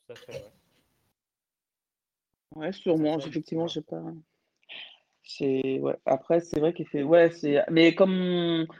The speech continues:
Speaker 2: c'est vrai que j'étais un petit peu choquée par cette scène-là, parce que souvent, on... enfin, de l'image que j'ai, moi, des, des, des lions, souvent, euh, il y a beaucoup de lionnes, mais très peu de lions, voire un seul. Donc c'est vrai que j'étais un petit peu étonnée de,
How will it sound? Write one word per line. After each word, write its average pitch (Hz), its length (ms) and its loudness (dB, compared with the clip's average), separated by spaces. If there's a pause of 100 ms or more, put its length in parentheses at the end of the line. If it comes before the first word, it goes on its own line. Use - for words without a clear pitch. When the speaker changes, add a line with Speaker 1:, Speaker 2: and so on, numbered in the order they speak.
(140)
Speaker 2:
c'est 170 60 -2
vrai 233 100 6
que 220 60 4
j'étais 226 140 4
un 220 40 2
petit 202 140 -6
peu 214 80 0
choquée 220 280 0
par 220 160 0
cette 185 140 -4
scène-là, 220 340 -4
parce 226 140 -6
que 190 100 -4
souvent, 226 460 2
on... 180 580 -6
enfin, 147 320 0
de 160 180 0
l'image 190 340 4
que 185 100 4
j'ai, 185 140 0
moi, 170 160 0
des, 151 240 -4
des, 143 240 -10
des 139 180 -4
lions, 185 240 -2 (440)
souvent, 196 500 2
euh, 147 500 0
il 151 60 -6
y 147 60 0
a 143 40 2
beaucoup 180 300 -2
de 175 100 4
lionnes, 247 300 6
mais 160 360 2
très - 140 -2
peu 240 160 0
de 220 80 4
lions, 233 140 2 (240)
voire 151 260 0
un 214 100 2
seul. 170 320 2 (200)
Donc 165 120 -6
c'est 190 80 -4
vrai 220 60 0
que 190 60 -2
j'étais 175 180 -2
un 170 80 0
petit 180 140 -10
peu 208 120 -4
étonnée - 540 -8
de, 147 280 -4